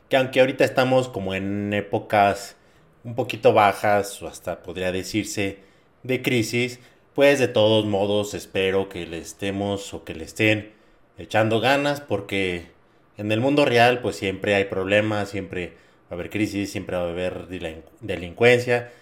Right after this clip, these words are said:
y sobre todo los que me escuchan aquí de México, de Latinoamérica, pues siempre nos enfrentamos a este tipo de problemas que son el pan de cada día, pero pues tenemos la capacidad para adap-, adaptarnos, para salir adelante, para luchar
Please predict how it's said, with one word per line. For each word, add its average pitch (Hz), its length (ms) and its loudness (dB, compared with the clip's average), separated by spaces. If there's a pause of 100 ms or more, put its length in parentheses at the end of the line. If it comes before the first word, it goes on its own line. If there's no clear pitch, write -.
(140)
y 127 80 -4
sobre 117 240 4
todo 139 180 4
los 135 160 2
que 110 80 -6
me 95 140 -6
escuchan 110 460 -10
aquí 95 260 -10
de 95 120 -4
México, 110 680 2
de 101 100 2
Latinoamérica, 90 800 -2
pues 82 160 -12
siempre 95 240 -6
nos 92 200 -6
enfrentamos 90 720 -6 (500)
a 120 120 6
este 131 180 2
tipo 160 260 4
de 139 100 6
problemas 120 680 2
que 92 140 -10
son 107 260 0
el 107 180 -2 (380)
pan 135 160 8
de 139 120 4
cada 131 240 10
día, 139 420 6
pero 104 320 4
pues 95 160 -8
tenemos 120 440 0
la 113 140 -4
capacidad 107 460 2
para 104 160 4
adap-, 82 260 -4 (160)
adaptarnos, 123 1040 4
para - 220 -8
salir 98 300 -2
adelante, 110 560 4
para 85 260 -8
luchar 120 580 4